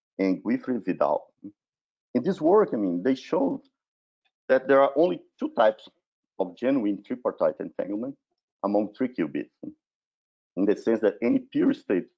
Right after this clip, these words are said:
of one type, uh, can be transformed, you know, with some probability into another one of its, of this type, but not into a state of the other type. You know?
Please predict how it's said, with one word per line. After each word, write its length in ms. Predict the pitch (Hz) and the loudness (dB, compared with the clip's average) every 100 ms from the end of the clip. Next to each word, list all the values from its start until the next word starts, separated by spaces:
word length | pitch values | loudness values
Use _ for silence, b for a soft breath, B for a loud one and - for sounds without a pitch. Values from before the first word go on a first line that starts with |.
| _ _ _ - | _ _ _ -4
of 160 | 87 82 | -4 0
one 240 | 98 131 | 0 0
type, 300 | - 101 120 - _ _ _ - 123 _ _ _ _ _ _ _ 76 | 0 0 -2 -8 _ _ _ -20 -20 _ _ _ _ _ _ _ -2
uh, 380 | 78 85 82 80 - | 0 0 -2 -4 -2
can 160 | 175 | 0
be 100 | 107 | -2
transformed, 640 | 101 101 - - 90 131 127 | -2 -4 -4 0 2 2 -2
you 60 | |
know, 140 | 95 107 | -8 -6
with 200 | 90 - | -6 -8
some 400 | - 98 90 78 _ | -2 0 0 -6 _
probability 540 | 87 85 76 95 110 - | 0 0 0 -4 -4 -6
into 240 | 120 120 | -4 0
another 340 | 101 101 147 | 2 4 4
one 360 | 123 90 95 117 _ _ _ - | 2 0 -2 -4 _ _ _ -2
of 180 | 92 85 | 0 0
its, 300 | 87 - _ _ _ _ _ - | -4 -8 _ _ _ _ _ -10
of 120 | 82 | -8
this 160 | 78 _ 95 | -8 _ -2
type, 180 | 82 - _ _ - | -2 -6 _ _ -2
but 160 | 120 | 0
not 240 | 113 139 143 | 2 0 0
into 160 | 131 | -2
a 40 | 113 | -2
state 280 | - 113 101 | -2 -2 -2
of 140 | 87 | -2
the 100 | 87 - | -4 0
other 300 | 87 - - - | 0 0 -8 -10
type. 220 | - - - | -12 -14 -14
You 80 | |
know? 80 | 101 | -14